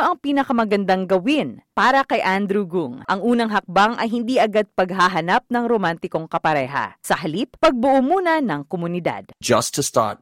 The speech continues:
Speaker 2: building a social network. Not trying to think of it as a way to meet women and date, just building up a social network, making friends from different cultures, going to different events, even language events, dancing events. They're a great platform to build connections.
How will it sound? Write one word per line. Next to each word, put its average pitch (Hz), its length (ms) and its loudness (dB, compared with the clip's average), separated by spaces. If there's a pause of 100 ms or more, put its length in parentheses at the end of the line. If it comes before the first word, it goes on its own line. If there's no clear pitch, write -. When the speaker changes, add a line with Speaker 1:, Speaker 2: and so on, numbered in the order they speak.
Speaker 2:
building 117 320 6
a 92 60 0 (100)
social 104 320 2
network. 82 560 -6 (160)
Not 107 400 2
trying 175 160 0
to 175 80 0
think 139 240 -2
of 127 80 -4
it 127 160 0
as 113 240 0
a - 0 -
way 101 400 0
to 107 80 -2
meet 98 320 2
women 98 320 0
and 85 160 -8
date, - 480 -6
just 87 240 -6
building 127 320 4
up 120 80 2
a 120 80 -2
social 107 400 2
network, 95 560 -2
making 110 480 -2
friends 110 400 0
from 95 160 -2
different 101 320 -4
cultures, 101 720 -2
going 110 240 2
to - 80 -6
different 101 400 0
events, 135 400 2
even 113 560 2
language 131 480 2
events, 131 400 2
dancing 117 480 0
events. 113 400 0
They're 117 400 4
a - 0 -
great 110 400 0
platform 101 720 -2
to 85 80 -4
build 101 560 -2
connections. 101 720 0